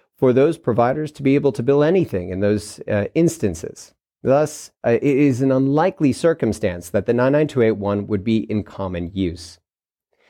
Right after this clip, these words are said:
Nine nine two eight two is now straightforward complexity. Nine nine two eight three is of low complexity. Nine nine two eight four is moderate complexity, and nine nine two eight five is high complexity.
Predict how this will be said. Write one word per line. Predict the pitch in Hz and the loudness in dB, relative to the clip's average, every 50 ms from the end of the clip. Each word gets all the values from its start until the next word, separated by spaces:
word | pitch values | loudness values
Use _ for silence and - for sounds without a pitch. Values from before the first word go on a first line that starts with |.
| _ _ _ _ _ _ _ _ _ _ _ _ _ | _ _ _ _ _ _ _ _ _ _ _ _ _
Nine | 147 147 165 170 | 0 2 2 4
nine | 165 160 156 | 2 0 0
two | - 165 143 | 2 2 2
eight | 127 123 123 - | 2 2 -2 -4
two | - - 240 277 - 110 101 95 98 - - _ _ | -4 -2 2 2 2 2 2 0 -2 -6 -12 _ _
is | 139 123 117 | -2 0 2
now | 135 131 131 131 | 2 0 0 0
straightforward | 127 - - - 143 120 110 110 - - 117 107 98 95 92 | -4 -6 -4 0 0 0 0 -2 -4 -2 0 0 0 0 -2
complexity. | - 104 101 - 98 92 90 - - 107 92 95 95 123 170 - _ _ _ _ - | -4 -8 -8 -6 -6 -8 -8 -8 -10 -8 -4 -4 -4 -4 -6 -10 _ _ _ _ -2
Nine | 127 131 139 | 0 2 2
nine | 151 151 143 | 2 2 0
two | 123 - 131 | 0 0 0
eight | 123 117 104 - - | 2 2 0 -2 -4
three | _ 143 131 135 143 165 196 196 - | _ 0 2 4 4 2 0 -2 -2
is | - 127 107 120 | -2 0 0 0
of | 110 98 | 0 0
low | 104 107 104 110 120 131 165 196 202 | 0 0 0 2 2 4 2 2 0
complexity. | 202 - 120 101 - 98 87 85 - - - 95 87 95 107 156 - _ _ _ _ - _ _ _ | -2 -4 -4 -4 -2 -4 -4 -6 -8 -8 -6 -2 -2 -2 -2 -4 -8 _ _ _ _ -20 _ _ _
Nine | 127 131 135 147 165 | 0 2 2 4 4
nine | 175 175 170 | 4 2 2
two | - 160 | 2 2
eight | 156 151 143 147 - | 2 2 0 0 0
four | 143 135 131 | 0 2 2
is | 127 120 101 123 | 2 2 0 0
moderate | 120 127 151 170 185 180 156 - | 0 2 2 2 0 -2 -2 -2
complexity, | 165 151 143 160 151 156 - - 160 147 160 175 - - - | -4 -2 0 0 -2 -2 -2 -4 -2 -2 -2 -4 -4 -8 -4
and | - 117 120 | 0 2 2
nine | 120 120 123 127 | 4 4 4 4
nine | 139 139 131 | 2 2 0
two | 127 - 131 | 0 0 2
eight | 123 117 117 - | 2 2 0 -2
five | - 120 107 101 104 104 - - | -2 -2 0 0 -2 -4 -4 -6
is | 107 101 - | -6 -8 -8
high | - - 117 107 101 95 | -10 -6 -4 -2 -2 -2
complexity. | - - 101 92 - 117 110 107 - - 104 85 80 78 82 | -4 -6 -10 -8 -4 -4 -4 -4 -4 -6 -6 -6 -6 -8 -10